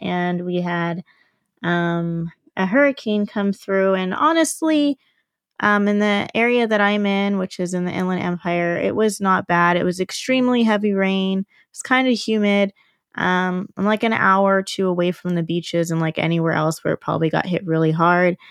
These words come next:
Um, I don't know how the rest of the world is doing, um, with that hurricane, but I am sending prayers and blessings to everyone who was horribly affected by it and hope that everyone,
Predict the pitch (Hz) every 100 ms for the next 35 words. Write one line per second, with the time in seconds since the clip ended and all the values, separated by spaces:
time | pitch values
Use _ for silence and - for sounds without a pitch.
0 | - - _ 165 160 160 156 156 - _
1 | _ _ _ _ - - 180 180 175 170
2 | 175 165 160 160 - 165 165 160 160 151
3 | 160 156 156 160 - 156 156 160 160 185
4 | 160 160 - 165 165 156 160 160 156 160
5 | - 165 - 170 165 160 160 160 - -
6 | _ - 208 202 190 185 170 170 175 180
7 | 175 156 175 - 170 165 165 165 160 160
8 | - 165 165 160 160 156 - 156 - 156
9 | 160 160 160 160 156 170 160 165 151 160
10 | 156 156 156 156